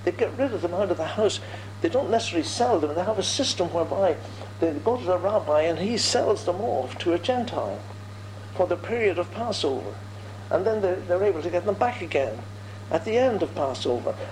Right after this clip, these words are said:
And sometimes they, they lease off a portion of the house and they put all those things into that room. And that is sealed.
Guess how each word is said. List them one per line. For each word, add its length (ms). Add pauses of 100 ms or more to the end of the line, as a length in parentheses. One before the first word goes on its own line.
And 140
sometimes 480
they, 160 (220)
they 120
lease 460
off 460
a 60
portion 520
of 120
the 80
house 380
and 80
they 60
put 160
all 180
those 240
things 260
into 260
that 160 (400)
room. 420 (460)
And 140
that 180
is 380
sealed. 680